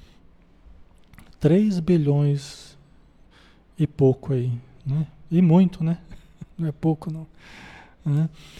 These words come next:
Por quê? Porque no começo, pessoal, tava os elementos, céu, terra, fogo, água, tava tudo, é, num caos, né? Não havia estabilidade nenhuma para a vida,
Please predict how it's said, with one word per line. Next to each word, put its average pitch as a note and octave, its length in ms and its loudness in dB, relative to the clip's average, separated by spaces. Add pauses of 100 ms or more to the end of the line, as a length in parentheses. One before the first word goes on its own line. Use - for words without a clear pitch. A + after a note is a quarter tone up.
(180)
Por B3 160 2
quê? G#3+ 160 4
Porque A3 280 0
no C4 120 4
começo, G#3 760 4
pessoal, D3+ 580 0
tava G#3 460 2
os F#3 240 4
elementos, F#3+ 1120 4 (340)
céu, E3 680 2 (100)
terra, D3+ 760 2
fogo, D#3+ 800 2
água, D3 520 2
tava G#3+ 280 -2
tudo, A#3 600 -2 (1000)
é, E3 320 6
num G#3 140 6
caos, F3 520 4
né? F3+ 240 4 (440)
Não E3+ 160 4
havia F3 300 4
estabilidade E3+ 760 2
nenhuma G#3 400 6
para A3+ 300 0
a B3 40 2
vida, D3+ 560 2